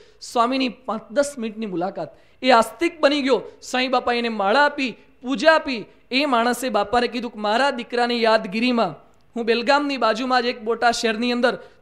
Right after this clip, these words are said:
ત્રણસો બેડની કિડની હોસ્પિટલ બાંધવાનો છું, એ કિડની હોસ્પિટલના એન્ટ્રન્સમાં જ હું આપણું હરિમંદિર બનાવીશ ત્યાં."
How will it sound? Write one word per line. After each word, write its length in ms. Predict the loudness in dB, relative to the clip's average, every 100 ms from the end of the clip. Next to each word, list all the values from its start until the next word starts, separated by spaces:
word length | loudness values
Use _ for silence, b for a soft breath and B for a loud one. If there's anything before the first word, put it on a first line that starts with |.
| _ -2
ત્રણસો 500 | -2 -2 -2 0 0
બેડની 440 | 2 2 2 -2
કિડની 400 | -4 -10 -4 0
હોસ્પિટલ 500 | 0 -2 -6 -4 0
બાંધવાનો 460 | 0 0 2 2 2
છું, 220 | -2 -8 B B B
એ 80 | -6
કિડની 420 | -4 -8 -2 0
હોસ્પિટલના 640 | 0 0 -4 -4 -2 -2 -2
એન્ટ્રન્સમાં 640 | -4 -6 0 -2 0 -2
જ 60 | 2
હું 100 | 0
આપણું 260 | 0 -2
હરિમંદિર 440 | -2 -2 -4 -4 -2
બનાવીશ 440 | 0 0 -2 -8
ત્યાં." 160 | -12